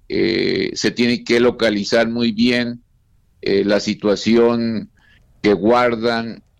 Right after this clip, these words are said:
sobre todo aquellos municipios y ciudades, eh, ciudades turísticas, culturales,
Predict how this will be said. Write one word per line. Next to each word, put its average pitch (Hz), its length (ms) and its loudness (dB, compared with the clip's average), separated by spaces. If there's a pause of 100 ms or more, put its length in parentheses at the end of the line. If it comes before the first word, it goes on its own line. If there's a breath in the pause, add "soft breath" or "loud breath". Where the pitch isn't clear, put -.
sobre 101 400 -2
todo 117 720 2 (220)
aquellos 117 540 -2
municipios 107 800 0
y 98 100 0
ciudades, 107 1000 2 (540 soft breath)
eh, 90 460 0
ciudades 110 420 2
turísticas, 113 800 0
culturales, 110 1120 0